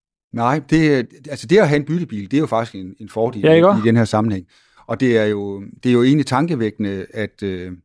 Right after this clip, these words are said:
Speaker 1: og nu kan vi sige, at det er jo, handler jo også om nogle, nogle, de biler, som kommer lige nu. Nu snakker vi om Hyundai lige før, vi,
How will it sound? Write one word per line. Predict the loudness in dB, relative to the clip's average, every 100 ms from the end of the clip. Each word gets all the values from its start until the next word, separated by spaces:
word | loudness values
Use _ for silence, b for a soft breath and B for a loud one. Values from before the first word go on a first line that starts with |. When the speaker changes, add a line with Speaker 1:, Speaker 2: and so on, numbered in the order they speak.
| _ _ -2
Speaker 1:
og | 0
nu |
kan | 2 2
vi |
sige, | 2 0 0 0
at | 2
det | 2
er | 4
jo, | 6 4
handler | 2 2 4
jo |
også | 4 2
om |
nogle, | 0 -2
nogle, | -4 -4 -4 -6 -14 -10
de |
biler, | 0 2 2
som | 0 -2
kommer | 0 2
lige | 2
nu. | 0 -2 -6 _ _ -8
Nu |
snakker | -2 0 0
vi | 0 0
om | 0
Hyundai | 2 4 2 0
lige | -2
før, | 2 2 2
vi, | 0